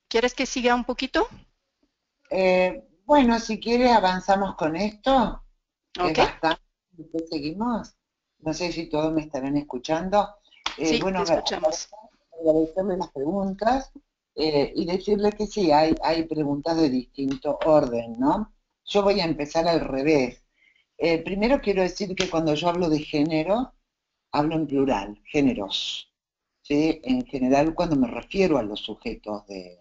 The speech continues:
Speaker 2: reconocimiento, y como dice Nancy Fraser, no solo tenemos que redistribuir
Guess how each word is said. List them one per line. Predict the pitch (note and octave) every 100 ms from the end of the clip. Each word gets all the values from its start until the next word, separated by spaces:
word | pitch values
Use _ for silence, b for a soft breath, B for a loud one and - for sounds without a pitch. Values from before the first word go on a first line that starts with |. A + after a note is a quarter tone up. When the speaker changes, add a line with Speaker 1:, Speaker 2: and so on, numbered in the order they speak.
| -
Speaker 2:
reconocimiento, | A2+ A2+ A2 A2 - A#2+ D3 E3+ B2+ G#2 A2 G#2+ G#2 _ b b b -
y | C3
como | C#3+ C3+
dice | C3 C#3+ D#3 D3
Nancy | C#3+ D3 - - -
Fraser, | D3+ D3 D3 D#3+ D#3+
no | C#3
solo | - D3 C#3 C3
tenemos | C3 C3 C3+ -
que | B2
redistribuir | B2+ B2 C3 A#2+ - C3+ B2 D#3+ D#3+ C3 -